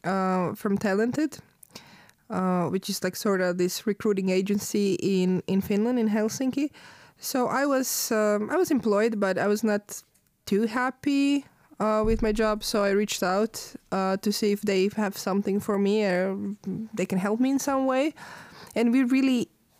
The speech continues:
did go to have a coffee, uh, in a coffee shop that was nearby their, um, office. And we had a great coffee. We met, we talked, uh,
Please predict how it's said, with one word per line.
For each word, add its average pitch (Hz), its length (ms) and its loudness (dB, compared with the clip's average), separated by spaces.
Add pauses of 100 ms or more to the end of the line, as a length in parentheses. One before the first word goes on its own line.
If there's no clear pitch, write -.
(220)
did 226 280 2
go 190 220 2
to 208 140 0
have 185 240 0
a 180 40 0
coffee, 180 760 0 (640)
uh, 180 320 0
in 190 120 2
a 180 40 0
coffee 196 300 -2
shop 160 340 -2
that 170 180 0 (160)
was 180 340 -2
nearby 175 480 2
their, 156 360 0 (360)
um, 175 420 0
office. - 520 -2 (800)
And 302 400 2
we 320 100 4
had 269 140 0
a 247 60 4
great 233 260 -2
coffee. 220 420 2
We 214 160 4
met, 202 460 0
we 196 120 2
talked, 190 580 -2
uh, 180 380 2